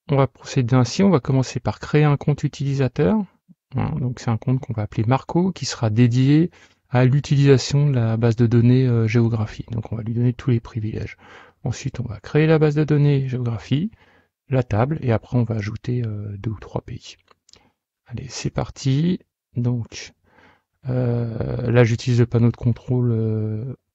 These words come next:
XAMPP, donc qui me permet de démarrer un shell, qui lui-même me permet d'accéder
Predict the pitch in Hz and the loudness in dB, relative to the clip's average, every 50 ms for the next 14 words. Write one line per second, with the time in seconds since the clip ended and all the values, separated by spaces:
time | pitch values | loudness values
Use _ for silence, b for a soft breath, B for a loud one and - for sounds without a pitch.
0 | _ 107 - 110 104 123 131 135 143 156 160 170 175 - - - - - - 120 | _ -14 -10 -4 0 0 2 2 2 2 2 0 -2 -4 -10 -16 -10 -6 -4 -2
1 | 127 123 - - 113 120 110 - 120 113 113 113 117 120 123 - _ - 143 143 | -2 -4 -4 -6 -6 -6 -4 -2 -2 -2 0 -2 -2 -4 -6 -10 _ -2 -2 0
2 | 123 147 131 123 120 117 113 113 110 104 104 - - 123 120 123 135 156 170 160 | 2 2 2 2 2 2 0 0 0 -2 -2 -4 -2 -2 0 0 0 0 -2 -2
3 | - b b b b b b b b b _ _ _ _ _ _ _ _ _ _ | -6 b b b b b b b b b _ _ _ _ _ _ _ _ _ _
4 | _ _ _ _ _ _ _ _ _ _ _ _ 143 139 - - _ - 113 120 | _ _ _ _ _ _ _ _ _ _ _ _ -6 -6 -6 -8 _ -18 -8 -4
5 | 139 143 139 135 127 120 113 117 135 135 127 143 147 - - 127 110 117 123 135 | -2 0 2 2 2 2 0 0 -2 -2 -2 -2 -2 -2 -2 -2 0 2 2 2
6 | 147 151 123 123 123 135 - - - - 117 117 147 151 160 | 0 0 -2 -2 -4 -4 -4 -6 -6 -4 0 0 0 0 0